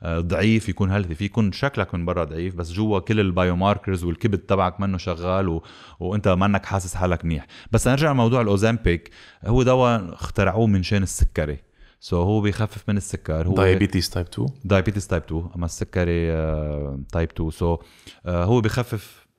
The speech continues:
Speaker 1: من السكر بالجسم، بخفف نسبة السكر، بحس، بخلي الأنسولين يشتغل بطريقة أكتر. الأنسولين هو الهرمون اللي بيخفف السكر. So، هيك كان initially الاختراع تبعه، بس لاحظوا اللي أخدوه عم بيضعفوا. So،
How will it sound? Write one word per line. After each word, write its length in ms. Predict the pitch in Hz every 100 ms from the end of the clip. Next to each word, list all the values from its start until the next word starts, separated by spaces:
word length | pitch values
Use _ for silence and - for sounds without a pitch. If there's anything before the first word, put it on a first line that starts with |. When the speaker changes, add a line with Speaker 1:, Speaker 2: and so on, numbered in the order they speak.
| _ 95
Speaker 1:
من 80 |
السكر 480 | 95 - - - 87
بالجسم، 420 | 80 82 87 78
بخفف 380 | 76 - 85 82
نسبة 260 | 95 - 87
السكر، 360 | 82 - - 92
بحس، 420 | 90 101 120 -
بخلي 340 | 92 - 113 104
الأنسولين 480 | 98 98 107 110
يشتغل 380 | 98 - 104 98
بطريقة 440 | 87 85 90 92 80
أكتر. 120 | 87
الأنسولين 340 | 104 98 117
هو 120 | 113 101
الهرمون 400 | 92 95 107 101
اللي 100 | 87
بيخفف 520 | 87 98 - 87 85
السكر. 520 | 78 - 82 73 76 - - - - -
So، 60 | 98 - - -
هيك 180 | 135 -
كان 180 | 117 101
initially 360 | 107 117 -
الاختراع 640 | 87 85 82 - 95 90 82
تبعه، 420 | 90 78 76 95 - -
بس 180 | 110 143
لاحظوا 320 | 135 131 110
اللي 100 | 110
أخدوه 380 | 110 110 123 101
عم 120 | 98
بيضعفوا. 440 | 107 85 80 73 - _ - - - - -
So، 40 | -